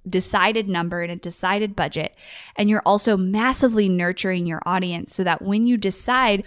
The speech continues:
or when it's time for you to start selling this, whatever your offer is, people are, like, ready to go. They're engaged with you. They're loving your brand. They trust your brand. They have that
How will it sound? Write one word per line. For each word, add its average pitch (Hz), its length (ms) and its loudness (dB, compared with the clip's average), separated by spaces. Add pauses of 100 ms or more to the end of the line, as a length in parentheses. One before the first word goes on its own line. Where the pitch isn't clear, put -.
(120)
or 202 80 -2
when 220 180 2
it's - 220 0
time 233 540 4
for 202 100 0
you 190 140 2
to 185 100 0
start 185 260 -4
selling 208 520 2
this, 180 360 -4 (340)
whatever 196 280 -2
your 190 160 0
offer 220 320 6
is, 175 540 0 (300)
people 240 300 2
are, 190 220 2 (100)
like, 185 180 0
ready 202 400 4
to 202 100 4
go. 196 420 4
They're 170 140 -6
engaged 190 560 2
with 190 140 -10
you. 170 160 -10
They're 170 320 -6
loving 220 420 8
your 185 120 6
brand. 196 360 4
They 160 80 -4
trust - 400 -2
your 190 120 -2
brand. 190 360 0
They 175 60 -4
have 190 300 -2
that 190 240 -2